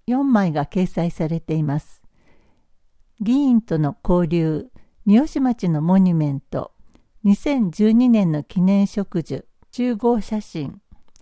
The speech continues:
参加議員は内藤議長、小松議員、久保議員、細田議員です。二、九月二十三日から二十四日、フェスティバル開催、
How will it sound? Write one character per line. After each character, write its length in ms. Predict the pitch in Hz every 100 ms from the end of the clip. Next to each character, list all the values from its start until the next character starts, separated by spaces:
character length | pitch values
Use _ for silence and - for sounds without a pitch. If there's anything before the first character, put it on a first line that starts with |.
| - _ _ _ _ _
参 540 | - - - 240 254 240
加 220 | 254 247
議 140 | 247
員 280 | 247 214 165
は 180 | 156 -
内 280 | 185 208 247 -
藤 220 | 247 226
議 160 | 233
長、 420 | - - 160 139 - _
小 140 | -
松 400 | 202 247 - 240
議 260 | 196 220 220
員、 300 | 185 147 - - - _ -
久 120 | -
保 200 | 214 240
議 220 | 220 247 226
員、 320 | 175 151 196 - _
細 320 | 247 220 254
田 180 | 190 160
議 140 | 175
員 260 | 156 151 139
で 140 | 143
す。 320 | - - - _ - - _ - _ _ - _ _ _ _ _ _ _ _
二、 260 | 226 233 - _ -
九 120 | 269
月 380 | 294 - - 196
二 220 | 196 247
十 220 | 247 208
三 320 | - 190 190
日 240 | 190 - -
か 160 | 175
ら 120 | 165
二 220 | 220 214 233
十 220 | 202 160
四 180 | 147 147 -
日、 200 | 180 165 - - _ _ -
フ 100 | 294
ェ 80 |
ス 80 | 285
テ 140 | - 240
ィ 40 |
バ 160 | 175 170
ル 120 | 156
開 280 | - 190 190
催、 380 | - 165 165